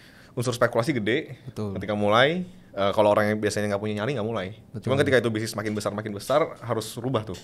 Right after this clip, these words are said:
Speaker 1: pola pikirnya. Nggak bisa tabrak-tabrak aja kan,
Speaker 2: Betul.
Speaker 1: butuh strategi.
Speaker 2: Betul.
Speaker 1: Nah, kalau dalam investment, karena lu di dua sisi nih, lu pernah ikutin bisnis dari awal, ikut
Speaker 2: Ya.
Speaker 1: besarin juga,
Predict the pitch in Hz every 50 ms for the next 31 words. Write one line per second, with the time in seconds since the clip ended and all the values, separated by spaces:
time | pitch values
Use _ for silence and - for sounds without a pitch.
0 | - - 101 98 90 90 98 95 98 92 90 95 104 90 90 92 - 98 98 98
1 | - - - - - - - - - - - - - 95 98 98 92 98 101 101
2 | 95 - 113 120 110 95 90 87 87 101 - 110 98 104 107 104 98 101 92 90
3 | 92 90 90 90 85 - - - - - - 98 - 101 104 90 82 95 - -
4 | - 110 117 120 120 120 120 120 131 131 120 117 127 117 - - 147 156 180 208
5 | 214 - - - - - - - - - - - - - - - - - - -
6 | - 127 143 165 185 185 185 - - - 131 123 123 123 135 143 135 156 117 98
7 | 95 101 117 113 113 107 104 98 95 92 - 98 95 90 101 98 98 95 - 98
8 | - - 95 95 85 87 92 110 131 165 190 214 226 - - - - - - -
9 | - - - - - - - - - - 90 92 98 98 95 92 92 95 110 131
10 | 147 135